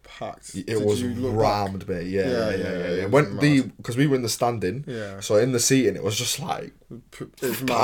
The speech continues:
Speaker 2: packed
Speaker 1: No,
Speaker 2: out in it
Speaker 1: mad.
Speaker 2: as well. Even the standing was pretty mad as well. But
Speaker 1: And I, it was one of them, 'cause sometimes you forget your, there's people seating behind you, 'cause obviously when
Speaker 2: Yeah,
Speaker 1: it's
Speaker 2: yeah,
Speaker 1: there,
Speaker 2: yeah, yeah.
Speaker 1: uh, I would say it was, there was a lot of people there, but the standing wasn't, like, full, full. But I think it's
Speaker 2: Yeah,
Speaker 1: because,
Speaker 2: like,
Speaker 1: uh,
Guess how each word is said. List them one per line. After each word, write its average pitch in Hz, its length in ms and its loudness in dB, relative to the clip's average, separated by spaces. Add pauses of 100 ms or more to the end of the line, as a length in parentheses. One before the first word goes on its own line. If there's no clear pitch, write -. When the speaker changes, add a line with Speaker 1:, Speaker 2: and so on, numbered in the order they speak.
(180)
Speaker 2:
packed 139 120 -4
Speaker 1:
No, 127 80 8
Speaker 2:
out 113 220 8
in 117 120 4
it 110 40 2
Speaker 1:
mad. 117 100 0
Speaker 2:
as 101 100 -2
well. 117 240 4
Even 139 220 4
the 120 60 0
standing 120 380 -2
was 101 140 -4
pretty - 240 -4
mad 95 200 -8
as 98 120 -6
well. 95 220 -4
But 87 160 -6
Speaker 1:
And 127 160 -4
I, 131 140 2
it - 100 -8
was 131 240 -4
one 156 80 -4
of 143 80 -2
them, 143 140 0
'cause 131 120 -8
sometimes 135 320 -6
you 127 60 -8
forget 120 380 -6
your, 104 500 -2 (340)
there's 123 160 -12
people 117 260 -14
seating 117 520 -8
behind 117 300 -6
you, 147 120 -8
'cause 120 280 -8
obviously 120 240 -8
when 101 140 2
Speaker 2:
Yeah, 101 80 6
Speaker 1:
it's 98 80 4
Speaker 2:
yeah, 98 80 6
Speaker 1:
there, 104 380 2
Speaker 2:
yeah, 65 140 -6 (160)
yeah. 127 60 -2 (220)
Speaker 1:
uh, 107 40 0
I - 20 -2
would 120 180 -6
say 160 400 4 (160)
it 143 60 -4
was, 143 260 -4
there 131 160 -10
was 127 100 -12
a 147 40 -4
lot 170 100 0
of 170 60 -4
people 147 220 -4
there, 104 100 -6
but 98 200 -8
the 110 60 -14
standing 127 400 -6
wasn't, 113 260 -10
like, 104 280 -12
full, 127 340 -6
full. 110 340 -12
But - 80 -8
I 101 60 -4
think 123 180 -6
it's 95 140 2
Speaker 2:
Yeah, 73 60 -6
Speaker 1:
because, 110 260 -10
Speaker 2:
like, 80 140 -4
Speaker 1:
uh, - 40 -18